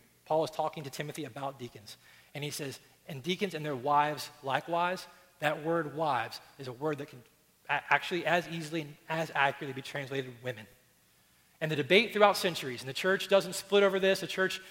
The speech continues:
shouldn't argue about this, the church operate differently on this, and it's okay. It's whether or not it's wives of current deacons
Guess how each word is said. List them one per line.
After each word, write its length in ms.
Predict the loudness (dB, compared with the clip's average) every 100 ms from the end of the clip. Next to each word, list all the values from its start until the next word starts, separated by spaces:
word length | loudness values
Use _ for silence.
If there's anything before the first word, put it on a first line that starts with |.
| -12
shouldn't 240 | -4 4
argue 300 | 6 6 4
about 260 | 6 6 6
this, 260 | 4 4 0
the 60 |
church 200 | -2 0
operate 440 | 4 4 4 -2 0
differently 340 | 0 0 0
on 160 | 0 4
this, 280 | 4 4 -4 -14 -6
and 100 | -6
it's 140 | -6 0
okay. 500 | 2 4 4 2 0 -14 -20 -20 _ _ _ _
It's 100 | 0
whether 180 | 2
or 20 | 4
not 160 | 0
it's 120 | -4
wives 460 | 6 12 12 10 4 -6
of 160 | -6
current 320 | 0 2 2
deacons 400 | -2 0 -2 -2